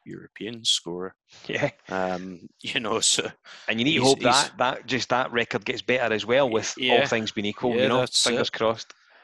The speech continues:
Speaker 1: That's it. Um, I suppose the other thing that makes me laugh a bit about Morelos is, um, he was actually bought in by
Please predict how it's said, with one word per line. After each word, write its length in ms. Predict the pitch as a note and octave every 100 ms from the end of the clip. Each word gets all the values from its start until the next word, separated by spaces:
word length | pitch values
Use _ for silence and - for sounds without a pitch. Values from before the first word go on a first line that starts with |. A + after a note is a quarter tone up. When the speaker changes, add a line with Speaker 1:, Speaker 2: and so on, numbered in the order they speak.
| _
Speaker 1:
That's 360 | B2+ B2+ - -
it. 200 | A#2+ - -
Um, 500 | A#2+ B2 A#2+ B2+ B2 - _ - - -
I 40 |
suppose 340 | - - F#3+ -
the 80 | D3
other 180 | F3 E3+
thing 220 | - C3
that 120 | A2+
makes 280 | B2 A2+ -
me 120 | A2+
laugh 360 | G2 A2+ A#2 -
a 60 |
bit 180 | A#2 G#2+
about 280 | F#2+ - G2 F#2+
Morelos 680 | F#2 G#2 B2+ A2+ F2 - -
is, 340 | A2 G2 G2 -
um, 340 | G2+ G2+ G#2 - _ - - - _
he 60 | -
was 160 | D#3+ D3+
actually 380 | C#3+ - B2+
bought 280 | A2+ G#2+ G#2
in 180 | A2+ B2+
by 180 | F#2 F#2